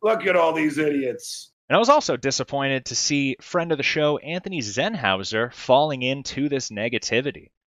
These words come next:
Speaker 2: Now, stuttering John Melendez, I believe he's actually written for, uh, multiple roasts in the past, so he does have some of a comedy writing career. Anthony Zenhauser,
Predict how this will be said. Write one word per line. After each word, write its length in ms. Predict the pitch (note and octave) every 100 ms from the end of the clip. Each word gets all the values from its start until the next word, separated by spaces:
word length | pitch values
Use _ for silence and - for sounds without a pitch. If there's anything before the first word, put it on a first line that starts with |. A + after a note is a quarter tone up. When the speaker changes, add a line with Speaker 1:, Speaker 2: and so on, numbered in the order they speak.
| _
Speaker 2:
Now, 100 | G#2
stuttering 460 | A2 - - F#3 A2+
John 260 | A2 B2 C3
Melendez, 560 | A2 B2 E3 G#2+ G#2
I 60 | G#2+
believe 280 | A#2 F#3+ E3
he's 220 | A#2+ -
actually 300 | B2+ - A2+
written 340 | G#2 C3 A#2
for, 640 | G#2 - A#2 G#2+ G2+ -
uh, 100 | G2+
multiple 400 | G2+ C3+ - G#2+
roasts 480 | E2+ A#2+ A3+ - -
in 100 | G2
the 80 | E2+
past, 380 | - G2+ C#3+ -
so 140 | A2
he 80 | A2
does 160 | D3+ B2
have 220 | B2 D#3
some 160 | - C#3
of 120 | G#2
a 60 |
comedy 440 | F2 - C#3+ D3+ A2+
writing 440 | G2+ A2+ C3 A2
career. 560 | - G#2+ G2 F3+ B2+ B2+ _ _ _ _ _
Anthony 300 | - G#3 C3+ A2
Zenhauser, 640 | C#3+ F3+ G2+ G#2+ C#3 E3